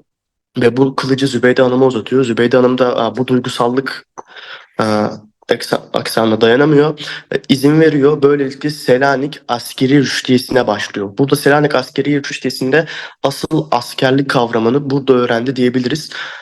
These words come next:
Ee, özellikle buradaki arkadaşları vesaire onu çok etkilemiştir. Hatta Ömer Naci, edebiyatçı Ömer Naci ile de burada tanışıyorlar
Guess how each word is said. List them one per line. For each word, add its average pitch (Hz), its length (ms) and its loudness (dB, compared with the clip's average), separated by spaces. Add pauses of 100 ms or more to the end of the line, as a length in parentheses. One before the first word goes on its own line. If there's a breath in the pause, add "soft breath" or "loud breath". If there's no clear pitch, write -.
(440 loud breath)
Ee, 120 40 0 (320)
özellikle 139 760 2
buradaki 131 480 0
arkadaşları 123 840 -2
vesaire 120 500 0
onu 127 300 0
çok 127 200 -6
etkilemiştir. 113 500 0
Hatta 127 400 2
Ömer 127 360 2
Naci, 123 340 0
edebiyatçı 117 580 -2
Ömer 120 240 2
Naci 120 380 0
ile 117 140 0
de 110 120 -4
burada 110 220 -2
tanışıyorlar 143 680 0